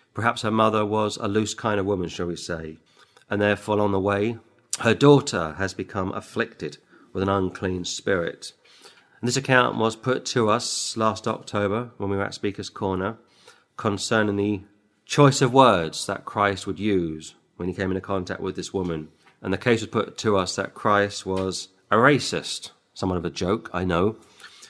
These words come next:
because he was very stern, he was very harsh,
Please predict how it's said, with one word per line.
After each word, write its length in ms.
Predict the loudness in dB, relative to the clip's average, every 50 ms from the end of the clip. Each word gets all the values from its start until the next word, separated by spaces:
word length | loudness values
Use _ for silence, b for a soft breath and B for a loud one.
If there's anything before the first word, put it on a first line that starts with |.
| B B
because 300 | -6 -2 2 2 2 2
he 100 | 2 2
was 140 | 2 2 2
very 420 | 2 2 4 4 4 4 2 0
stern, 840 | -2 -4 -6 -2 0 2 2 2 2 0 -2 -4 -6 -8 -10 -12 -8 -4
he 80 | -2 -2
was 80 | -2 0
very 260 | -2 0 0 0 -2
harsh, 680 | -2 0 2 2 4 2 2 0 -4 -8 -8 -8 -10